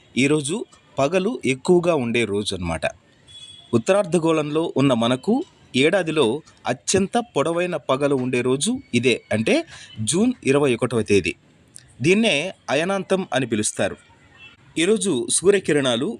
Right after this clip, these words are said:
భూమిపై ప్రత్యక్ష కోణంలో పడతాయి. అందువల్ల వెలుతురు ఎక్కువసేపు ఉండి సాయంత్రం ఆలస్యంగా చీకటి పడుతుంది. ఇందాక అయనాంతం అని అనుకున్నాం కదా, అయనాంతం అంటే సూర్యుడు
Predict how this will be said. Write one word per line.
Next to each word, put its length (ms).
భూమిపై 460
ప్రత్యక్ష 400
కోణంలో 400
పడతాయి. 420
అందువల్ల 680
వెలుతురు 420
ఎక్కువసేపు 600
ఉండి 340
సాయంత్రం 560
ఆలస్యంగా 500
చీకటి 380
పడుతుంది. 440
ఇందాక 280
అయనాంతం 680
అని 140
అనుకున్నాం 420
కదా, 320
అయనాంతం 680
అంటే 460
సూర్యుడు 600